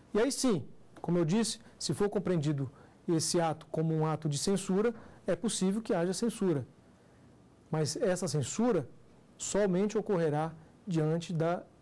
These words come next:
violação de um outro direito. Ou seja, ela é a solução para a violação de outros direitos constitucionais. E somente quem poderá, quem poderá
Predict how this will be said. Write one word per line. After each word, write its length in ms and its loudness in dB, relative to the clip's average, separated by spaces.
violação 720 0
de 100 0
um 320 2
outro 280 0
direito. 480 0
Ou 80 -2
seja, 300 2
ela 160 2
é 80 2
a 60 -2
solução 840 2
para 160 0
a 20 0
violação 480 0
de 160 0
outros 300 0
direitos 340 2
constitucionais. 960 -4
E 40 0
somente 360 2
quem 120 0
poderá, 500 2
quem 200 0
poderá 500 2